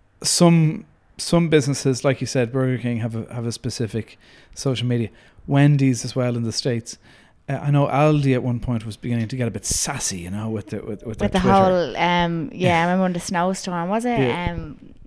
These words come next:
Speaker 2: when they were robbed, they said something. I think we had another storm, like, months later, and they kind of brought attention to it again, and it was just hilarious. Like,
Speaker 1: Yeah.
Speaker 2: it got, it went viral.
Speaker 1: Yeah.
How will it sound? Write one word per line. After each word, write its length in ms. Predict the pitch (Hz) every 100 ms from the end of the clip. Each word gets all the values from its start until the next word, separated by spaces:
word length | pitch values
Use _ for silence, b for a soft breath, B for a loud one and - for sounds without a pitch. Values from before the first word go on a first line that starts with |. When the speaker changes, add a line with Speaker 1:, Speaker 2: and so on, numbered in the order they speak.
| -
Speaker 2:
when 160 | 190 180
they 80 |
were 140 | 170 170
robbed, 360 | 175 175 175
they 100 | 175
said 260 | 175 175 175
something. 480 | - 175 175 170 170 b b b b b b b _ _ -
I 80 | 180
think 200 | 185 175
we 60 |
had 120 | 170
another 240 | 180 180 175
storm, 440 | - 190 180 180
like, 280 | 170 170 185
months 280 | 175 180 185
later, 200 | 175 165
and 240 | 151 165
they 80 | 165
kind 220 | 165 180
of 80 | 170
brought 240 | 175 156 -
attention 480 | 170 170 - 160 160
to 120 | 165
it 80 | 127
again, 300 | 165 160 160
and 80 | 156
it 40 |
was 120 | 165
just 200 | - -
hilarious. 600 | 170 160 170 220 240 180
Like, 80 | -
Speaker 1:
Yeah. 80 | 185
Speaker 2:
it 40 |
got, 140 | 214 -
it 80 | 208
went 200 | 233 208
viral. 540 | 175 180 277 294 185
Speaker 1:
Yeah. 200 | 123 107